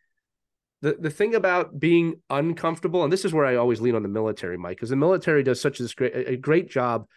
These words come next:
of making the uncomfortable comfortable, right? And that's actually how they talk about it. It, it's, it, the way they say it is, "Embrace the suck,"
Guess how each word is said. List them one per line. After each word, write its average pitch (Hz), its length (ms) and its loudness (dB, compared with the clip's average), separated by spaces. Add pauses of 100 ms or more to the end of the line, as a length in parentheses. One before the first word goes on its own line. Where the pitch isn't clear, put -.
(380)
of 113 160 -4
making 151 440 0
the 147 100 -2
uncomfortable 123 640 -4
comfortable, - 520 -10 (880)
right? 123 140 0
And 143 100 0
that's 151 140 0
actually 170 240 0
how 151 100 2
they 127 80 0
talk 127 240 -2
about 87 200 -10
it. 110 140 -6
It, 131 120 -4
it's, 135 140 -6
it, 147 240 -8
the 139 60 0
way 180 140 6
they 175 160 4
say 139 260 0
it 120 80 -2
is, 120 120 -4
"Embrace 131 480 0
the 113 100 -10
suck," - 480 -8